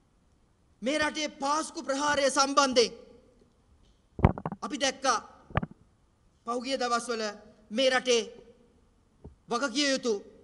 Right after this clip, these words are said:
ඇමතිවරේ ප්‍රකාශයක් සඳහන් කරනවා. ඔහු සඳහන් කරනවා මේ එස් පී දිසානායක කියන ඇමතිවරයා ප්‍රකාශයක් කරනවා. යහපාලන කාලය වෙනකොට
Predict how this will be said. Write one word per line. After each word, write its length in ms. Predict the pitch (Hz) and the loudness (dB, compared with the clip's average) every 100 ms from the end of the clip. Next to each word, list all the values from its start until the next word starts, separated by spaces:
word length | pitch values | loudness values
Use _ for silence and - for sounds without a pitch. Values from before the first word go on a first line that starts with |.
| - _ _ _ _ _ _ _ - | -20 _ _ _ _ _ _ _ -2
ඇමතිවරේ 600 | 254 302 302 269 233 - - - _ _ 233 | 2 2 2 2 0 -4 -14 -20 _ _ -8
ප්‍රකාශයක් 540 | 254 302 277 247 233 - - - - - | 0 2 2 0 -6 -10 -20 -8 -6 -6
සඳහන් 460 | - 233 233 226 - | -4 -2 0 0 -2
කරනවා. 380 | 220 196 185 - - - _ _ _ _ _ _ _ | -4 -2 -4 -4 -16 -20 _ _ _ _ _ _ _
ඔහු 140 | 220 285 | -4 -2
සඳහන් 400 | 277 277 294 294 | -2 0 0 0
කරනවා 240 | 285 269 | 0 0
මේ 160 | 247 247 | 2 2
එස් 100 | 262 | 0
පී 200 | - 320 | -4 -4
දිසානායක 500 | 277 311 320 302 277 247 | -2 0 0 2 0 0
කියන 180 | 240 233 | -2 -2
ඇමතිවරයා 640 | 226 269 262 233 214 202 185 - - _ _ _ _ _ - | 0 0 0 0 2 0 0 -12 -20 _ _ _ _ _ -2
ප්‍රකාශයක් 540 | 254 320 302 269 226 | 4 4 4 0 -2
කරනවා. 440 | 247 233 226 214 202 - - _ _ _ _ _ _ _ _ _ _ _ _ _ _ _ _ _ _ _ _ _ _ _ _ _ _ _ _ | -2 -2 0 -2 -2 -10 -20 _ _ _ _ _ _ _ _ _ _ _ _ _ _ _ _ _ _ _ _ _ _ _ _ _ _ _ _
යහපාලන 640 | 170 262 302 294 277 269 | 0 6 6 8 6 4
කාලය 340 | 254 262 269 254 | 4 6 6 6
වෙනකොට 360 | 262 277 294 | 4 2 2